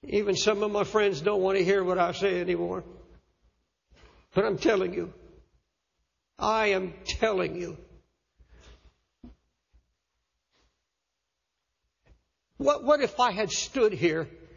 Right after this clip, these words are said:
in this pulpit a month before nine eleven? And I said,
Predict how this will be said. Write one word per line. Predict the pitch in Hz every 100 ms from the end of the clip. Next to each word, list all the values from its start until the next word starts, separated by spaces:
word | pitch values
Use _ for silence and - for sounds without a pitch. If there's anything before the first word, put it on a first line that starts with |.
| -
in | 175
this | 240 -
pulpit | - - 214 180 165 - - - _ - - -
a | 233
month | 233 320 - -
before | 277 190 - 277 262 254 202 - - -
nine | 233 240 214
eleven? | 208 214 156 - - - - _ _ _ _ _ _ _ _ _ _ _ _ _ _ -
And | 240
I | 262
said, | 247 269